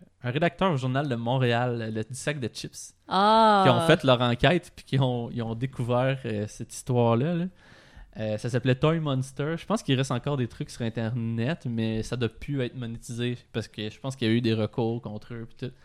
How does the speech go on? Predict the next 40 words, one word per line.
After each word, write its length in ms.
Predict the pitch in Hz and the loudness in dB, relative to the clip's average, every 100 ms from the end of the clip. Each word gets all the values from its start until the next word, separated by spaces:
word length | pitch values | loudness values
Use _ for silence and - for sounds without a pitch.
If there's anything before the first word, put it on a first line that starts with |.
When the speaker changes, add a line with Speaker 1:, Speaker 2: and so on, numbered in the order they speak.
| - _ _ _ _ | -20 _ _ _ _
Speaker 1:
Puis 180 | 117 | -14
tu 180 | 107 - | -14 -16
dis 80 | 120 | -14
que 100 | - | -4
donc, 240 | 123 135 | 0 0
qu'est-ce 160 | 135 131 | 0 -6
qu'ils 100 | - | -4
mettent 100 | 139 | 0
dans 80 | 131 | 0
leurs 140 | 123 | 0
vidéos, 320 | 123 120 120 | -2 -2 -2
mais 140 | 170 113 | -4 -6
tu 80 | - | -8
sais, 60 | |
c'était 220 | 156 - 104 | -10 -8 -6
genre, 320 | 120 117 113 | -4 -4 -4
euh, 180 | 104 104 - _ _ _ _ _ | -8 -12 -16 _ _ _ _ _
c'était 380 | - - - 113 | -18 -16 -12 -6
comme 200 | 139 135 | -2 -4
Spider-Man 720 | 135 135 139 127 127 131 147 | 0 2 2 2 0 0 0
dehors 180 | 123 120 | 2 2
en 160 | 127 | 2
hiver 340 | 120 120 123 131 | 2 2 2 0
qui 100 | - | -8
pète, 360 | - - 120 131 _ | -2 -2 -2 -8 _
genre. 280 | - - 127 _ _ _ _ _ _ _ | -12 -12 -14 _ _ _ _ _ _ _
C'est 100 | - | 2
genre 220 | 147 147 139 | 4 4 6
faire 140 | 175 | 6
dans 120 | 175 | 6
le 140 | 156 135 | 6 6
même. 20 | |
Speaker 2:
<laughs> 200 | 302 226 | 4 4
Speaker 1:
Je 60 | |
te 60 | 151 | 2
dis, 200 | - - - | 2 2 4
c'est 120 | 143 | 4
de 60 | 135 | 6
la, 220 | 120 | 6
Speaker 2:
Wow. 60 | 135 | 4